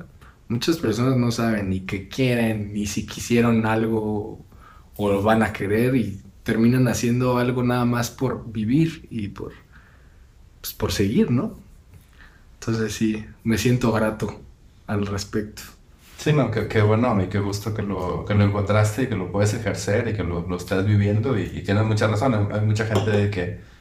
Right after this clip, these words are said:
Speaker 2: estudió una carrera porque los obligaron, eh, estudiaron lo primero que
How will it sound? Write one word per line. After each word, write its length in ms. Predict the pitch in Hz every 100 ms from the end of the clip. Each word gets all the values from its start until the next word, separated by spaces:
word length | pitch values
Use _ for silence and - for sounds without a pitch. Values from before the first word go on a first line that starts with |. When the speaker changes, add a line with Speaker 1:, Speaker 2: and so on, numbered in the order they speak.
| -
Speaker 2:
estudió 300 | 107 104 117
una 140 | 123 110
carrera 360 | 110 120 127
porque 200 | 110 101
los 180 | 95 95
obligaron, 1080 | 92 92 95 110 110 110 104 101 95 101 -
eh, 440 | 92 90 90 78 -
estudiaron 400 | - - 95 98
lo 100 | 104
primero 460 | 101 95 90 90 90
que 480 | 92 82 78 78